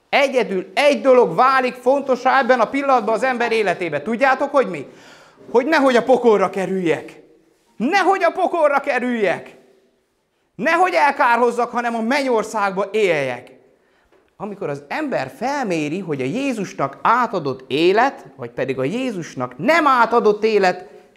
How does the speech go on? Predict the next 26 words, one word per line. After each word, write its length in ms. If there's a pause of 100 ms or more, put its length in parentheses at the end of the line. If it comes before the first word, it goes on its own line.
mit 280
von 200
maga 320
után, 800 (640)
akkor 240
az 180
embernek 680
semmi 560
sem 260
drága, 440
hogy 180
megmentse 500
az 160
életét. 560 (800)
Én, 180
képzeljétek 600
el, 180
ismertem 640
egy 300
olyan 580
beteg 400
bácsit, 540
rákos 600
beteg 460
volt, 400 (880)
akinek 440